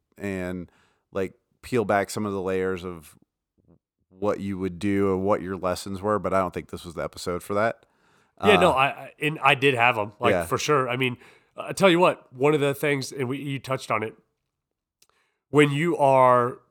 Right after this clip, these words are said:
Speaker 2: two, three, four days into a stage race, <clears throat> and you're like, "Man, I, I don't,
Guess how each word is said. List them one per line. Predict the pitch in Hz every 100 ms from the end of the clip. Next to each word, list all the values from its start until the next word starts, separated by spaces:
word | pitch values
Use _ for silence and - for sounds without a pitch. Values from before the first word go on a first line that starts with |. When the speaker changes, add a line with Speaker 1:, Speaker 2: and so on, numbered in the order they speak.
| _
Speaker 2:
two, | - 151 147
three, | 131 131 135 143
four | - 139 131
days | 127 127 120
into | 117 123
a | 117
stage | - 113 117
race, | 139 147 - _ -
<clears throat> | 156
and | 139 139
you're | 131
like, | 113 -
"Man, | 131 113
I, | 117 123
I | 120
don't, | 123